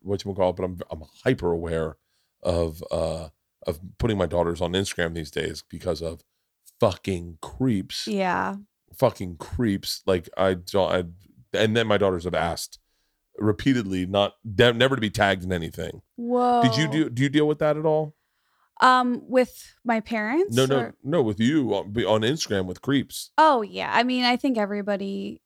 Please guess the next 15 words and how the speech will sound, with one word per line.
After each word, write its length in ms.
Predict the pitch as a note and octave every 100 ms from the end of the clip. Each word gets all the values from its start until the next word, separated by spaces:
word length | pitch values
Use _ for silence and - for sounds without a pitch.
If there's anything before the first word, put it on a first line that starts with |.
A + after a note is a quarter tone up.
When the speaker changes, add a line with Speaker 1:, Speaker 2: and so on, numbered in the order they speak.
| -
Speaker 2:
ev-, 240 | A3+ G#3+ -
every, 400 | A#3+ A#3+ B3 A#3 G#3 A3 A3 G#3+ _
every 300 | B3+ C4+ C4
person, 500 | A3+ - A#3 - G3
not 200 | G3+ G#3+
even 160 | G#3 F#3+
just 160 | F#3+ -
every 240 | G3 G3
woman, 240 | G3 G3
I 100 | G3
think 220 | G3+ A3+ -
everyone 460 | A3 G#3 G#3 G#3 G3+
deals 260 | G3+ G3
with 140 | G#3 -
that. 340 | G3 G3